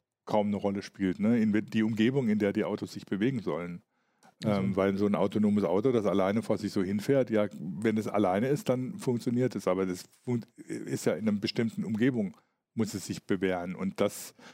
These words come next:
Speaker 1: spielt irgendwie so, zumindest in dem, was auf der C E S zu sehen war, keine Rolle. Das heißt also, was weiß ich, intelligente Verkehrssysteme, muss man so zu sagen. Das ist dann wieder wahrscheinlich eher was, was nicht mal mehr auf der I A A zu sehen ist, sondern auch wirklich auf Spezialkonferenzen unter den
Speaker 2: Mhm.
Speaker 1: Entwicklern ausgehandelt wird.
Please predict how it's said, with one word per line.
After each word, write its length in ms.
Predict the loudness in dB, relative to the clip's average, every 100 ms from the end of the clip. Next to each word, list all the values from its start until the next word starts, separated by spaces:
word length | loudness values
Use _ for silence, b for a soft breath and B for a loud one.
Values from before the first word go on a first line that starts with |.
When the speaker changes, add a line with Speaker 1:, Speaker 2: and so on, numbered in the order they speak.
| B B B -16
Speaker 1:
spielt 380 | -6 2 2 2
irgendwie 300 | 0 2 2
so, 380 | 2 2 2 0
zumindest 580 | 0 0 2 0 -2
in 180 | -4 0
dem, 220 | 2 2
was 160 | 2 -2
auf 100 | -4
der 100 | -4
C 180 | 0 0
E 20 |
S 160 | -2 -6
zu 100 | -6
sehen 240 | -4 -2
war, 140 | -4
keine 240 | -2 -4 -2
Rolle. 260 | 2 2
Das 160 | 2 0
heißt 220 | -2 -2
also, 200 | -6 -4
was 160 | -4 -2
weiß 120 | -4
ich, 120 | -2
intelligente 600 | -4 -2 0 0 -2 -2
Verkehrssysteme, 640 | -6 -4 -4 -6 -10 -8 -8
muss 220 | -10 -12
man 100 | -12
so 140 | -10
zu 120 | -10 -10
sagen. 260 | -8 -10 b b _
Das 180 | -4 -2
ist 140 | 0
dann 160 | 2 4
wieder 220 | 2 4
wahrscheinlich 400 | 2 2 2 2
eher 240 | 4 4
was, 240 | 2 2 0
was 220 | 0 -4 B B B B B B B B
nicht 220 | 0 2 4
mal 100 | 4
mehr 220 | 4 2
auf 100 | 2
der 120 | 2
I 160 | 4 2
A 200 | 2 0
A 60 |
zu 100 | 0
sehen 280 | 0 0 2
ist, 120 | -2
sondern 260 | 0 2 4
auch 180 | 2 2
wirklich 260 | -2 0 -4
auf 140 | -4
Spezialkonferenzen 1200 | -4 -4 0 0 2 0 -2 -2 0 0 0 0
unter 280 | 0 0 -2
den 460 | -2 -2 0 0 0
Speaker 2:
Mhm. 100 | 0
Speaker 1:
Entwicklern 480 | -2 -2 -2 -2 -2
ausgehandelt 640 | -8 -8 -10 -10 -10 -12
wird. 180 | -14